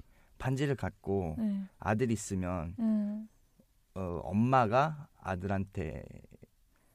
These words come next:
Speaker 1: 뭐
Speaker 2: 물려주고.
Speaker 1: 반지를 그 하나
Speaker 2: 응,
Speaker 1: 주는 거야. "너
Speaker 2: 응.
Speaker 1: 이제 와이프 생기면 이 반지를 주라." 그렇게
Speaker 2: 어.
Speaker 1: 하는 그것도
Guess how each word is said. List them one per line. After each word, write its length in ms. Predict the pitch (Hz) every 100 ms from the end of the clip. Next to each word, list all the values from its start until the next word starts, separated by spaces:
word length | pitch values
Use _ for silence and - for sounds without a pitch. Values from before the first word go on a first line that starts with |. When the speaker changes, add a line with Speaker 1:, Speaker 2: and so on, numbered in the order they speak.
| _ _
Speaker 1:
뭐 120 | 214 214
Speaker 2:
물려주고. 240 | 208 196
Speaker 1:
반지를 420 | 107 104 98 95
그 60 | 85
하나 180 | 92 233
Speaker 2:
응, 60 |
Speaker 1:
주는 160 | 220 202
거야. 100 | -
"너 220 | 117 87 196
Speaker 2:
응. 60 |
Speaker 1:
이제 120 | - 73
와이프 380 | 76 90 -
생기면 360 | 104 110 95 87
이 180 | 64 78
반지를 320 | - - -
주라." 260 | - - - - - - - _ _
그렇게 340 | - 127 151
Speaker 2:
어. 60 | 135
Speaker 1:
하는 160 | 131
그것도 420 | 101 101 117 -